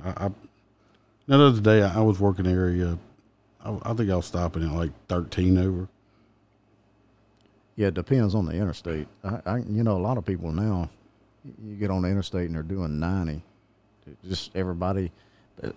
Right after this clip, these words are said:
Speaker 2: that's driving is doing
Speaker 1: Oh,
Speaker 2: ninety.
Speaker 1: I, I
Speaker 2: Except they're in the right lane, <laughs> except for the people in the left. They're only doing
Speaker 1: <laughs>
Speaker 2: seven.
Speaker 1: I, I, I, I love it.
Speaker 2: Sixty-five.
Speaker 1: I love it. I got, I mean, I get those all the time. I got this week, you know.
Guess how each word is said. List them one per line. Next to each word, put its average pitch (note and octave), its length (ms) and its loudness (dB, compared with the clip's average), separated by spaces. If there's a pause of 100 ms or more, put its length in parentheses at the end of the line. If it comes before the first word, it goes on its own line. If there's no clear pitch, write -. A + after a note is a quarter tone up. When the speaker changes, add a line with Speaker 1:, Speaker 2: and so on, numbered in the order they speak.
Speaker 2:
that's E2+ 220 -6
driving F2 480 0
is C#2 140 -8
doing D#2+ 180 -6
Speaker 1:
Oh, A2 280 8
Speaker 2:
ninety. G#2 220 4
Speaker 1:
I, G2 100 0
I - 100 4
Speaker 2:
Except - 540 0 (100)
they're D#3 200 8
in D3 80 8
the A#2 80 6
right G#2+ 260 2
lane, E2 260 -2
<laughs> - 20 -4
except - 320 2
for B2+ 80 -2
the F#2 80 -4
people G#2+ 340 0
in G2+ 80 2
the F2+ 80 0
left. G2 300 0
They're F#2+ 120 2
only G2 200 2
doing E2+ 220 2
Speaker 1:
<laughs> - 20 -8
Speaker 2:
seven. - 340 -4 (640)
Speaker 1:
I, F#2+ 160 4
I, G2+ 420 4
I, F2+ 60 -2 (320)
I - 20 8
love F2 280 4
it. E2+ 40 4
Speaker 2:
Sixty-five. E2+ 400 0
Speaker 1:
I F2+ 60 2
love E2 240 4
it. E2 80 2
I G2+ 80 6
got, F2+ 180 2
I G#2+ 60 4
mean, G2 180 8
I G#2 80 6
get F#2 240 2
those F2 280 2
all F2 160 -2
the E2 100 -2
time. E2+ 280 2
I - 40 0
got E2+ 160 -2
this F2 180 -6
week, E2+ 200 -18
you D#2+ 60 -16
know. E2+ 100 -2